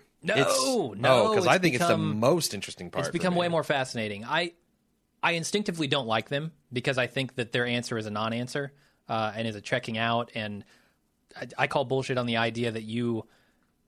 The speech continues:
Speaker 1: <laughs> that, that not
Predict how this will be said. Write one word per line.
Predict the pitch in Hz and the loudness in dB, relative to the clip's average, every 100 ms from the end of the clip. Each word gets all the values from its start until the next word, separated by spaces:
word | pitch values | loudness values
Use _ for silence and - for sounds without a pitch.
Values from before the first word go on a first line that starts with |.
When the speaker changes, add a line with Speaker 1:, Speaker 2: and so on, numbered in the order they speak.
| _ _ _ _ | _ _ _ _
Speaker 1:
<laughs> | - - - - _ _ - | -18 -16 -16 -18 _ _ -14
that, | 117 135 135 - _ _ _ _ 127 | -4 -2 -2 -10 _ _ _ _ -6
that | 120 139 | -4 -4
not | 127 135 147 170 | 0 2 4 2